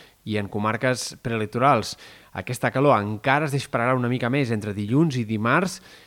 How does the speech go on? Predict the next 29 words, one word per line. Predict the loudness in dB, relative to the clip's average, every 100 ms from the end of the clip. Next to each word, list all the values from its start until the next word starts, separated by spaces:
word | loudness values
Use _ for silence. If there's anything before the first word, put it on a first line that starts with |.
| _ -4
i | 0
no | 2 2 2
començarà | 0 0 0 0
a |
fluixar | 0 0 0
una | 0
mica | 0 2 4 2
ben | 0 -2 -2
bé | -2
fins | -2 -2 -4
que | -6
comenci | -4 -4 -2 -2
la | -2
segona | -2 0 0
part | 0 -2 -2
de | -2 0
la | 0
setmana | -2 -4 -2 -2
que | -2
ve. | -2
Per | -4 -4
tant, | -4 -4
tindrem | -4 0 -2 -4 -14 -20 -8
ben | -2 0
bé | 0 2
quatre | 2 4 0 0
dies | 2 2 0 -10 -16
de | -8 -4
temperatures | -4 -4 -4 -4 -4